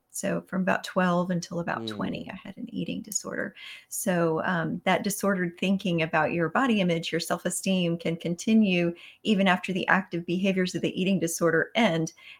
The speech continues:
Speaker 1: And it's all kind of tied in with that sense of low self-image, low self-esteem,
Speaker 2: Mm.
Speaker 1: and not believing that you're worth and, and good enough to fulfill anything that God would have you do in his kingdom for other people.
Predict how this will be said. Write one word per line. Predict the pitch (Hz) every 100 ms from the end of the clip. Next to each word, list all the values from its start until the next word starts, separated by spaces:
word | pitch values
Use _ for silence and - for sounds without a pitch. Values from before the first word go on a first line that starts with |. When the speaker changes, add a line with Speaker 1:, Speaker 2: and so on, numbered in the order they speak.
| -
Speaker 1:
And | 185
it's | 170 -
all | - 196 226 233
kind | 233 - 202
of | 175
tied | - - 202 208 202 190
in | 196 196 190 175
with | 180 170
that | - 190
sense | - 190 185 - -
of | 170 160 - - - - -
low | 175 175 175 196
self-image, | 196 185 190 - 190 170 147 - -
low | 165 165 170
self-esteem, | 170 - 175 175 - 170 165 156 151
Speaker 2:
Mm. | -
Speaker 1:
and | 170
not | 160 156 -
believing | 165 160 170 160 156 170 _
that | - -
you're | 170 156
worth | 160 175 -
and, | 175 170 - -
and | 170 156
good | 180
enough | 165 143 135 - - - _
to | -
fulfill | 196 170 170 180 170
anything | 160 156 175 160 156
that | 151 147 -
God | 165 165
would | 170
have | 170
you | 170 151
do | 165 160 151 -
in |
his | 170 156 -
kingdom | - 170 156 147
for | - -
other | - -
people. | - - - - 196